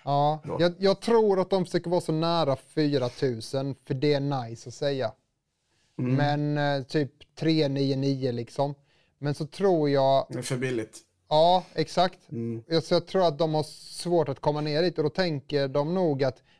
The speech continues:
Speaker 1: det är schysstare att släppa en billigare variant som kostar tre nio nio. Men att den stora kostar fem och någonting, och så får man kanske en, eh, någonting
Speaker 2: Ja,
Speaker 1: speciellt.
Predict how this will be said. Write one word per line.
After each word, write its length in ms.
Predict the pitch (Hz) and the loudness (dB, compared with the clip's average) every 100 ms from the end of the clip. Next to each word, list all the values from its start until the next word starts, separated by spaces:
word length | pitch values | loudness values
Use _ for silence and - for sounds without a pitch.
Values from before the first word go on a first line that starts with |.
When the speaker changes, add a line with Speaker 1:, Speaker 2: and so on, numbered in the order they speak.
| _ | _
Speaker 1:
det 500 | 135 147 147 156 151 | 0 0 0 0 2
är 200 | 143 - | 0 -4
schysstare 580 | - 165 170 - 143 131 | 0 0 0 -2 0 0
att 120 | - | -2
släppa 520 | - 175 175 - 135 | -2 -2 0 0 0
en 160 | 131 131 | 0 -2
billigare 520 | 151 151 139 127 120 | -2 0 0 0 0
variant 560 | 123 131 139 165 160 | -2 0 0 0 -4
som 120 | - 156 | -6 -4
kostar 260 | 160 - | -4 -6
tre 260 | - 147 127 | -6 -2 -2
nio 200 | 123 123 | -2 -6
nio. 300 | 123 123 113 _ _ _ _ _ | -4 -6 -8 _ _ _ _ _
Men 120 | 139 139 | -4 -2
att 100 | 131 | -2
den 140 | 139 | -4
stora 560 | - - 160 156 131 123 | -4 2 2 4 0 0
kostar 340 | 160 151 - | -2 -2 -6
fem 460 | - 147 120 117 120 | -6 -6 -6 -8 -8
och 100 | 123 | -6
någonting, 440 | 123 120 127 117 | -8 -6 -8 -8
och 60 | 117 | -12
så 120 | 123 | -8
får 180 | - 131 | -4 -4
man 120 | 123 | -4
kanske 260 | 131 117 | -8 -6
en, 300 | 123 120 120 | -6 -6 -10
eh, 140 | 123 123 | -8 -6
någonting 420 | 127 123 117 123 | -2 -4 -4 0
Speaker 2:
Ja, 60 | 226 | 2
Speaker 1:
speciellt. 160 | 247 | 2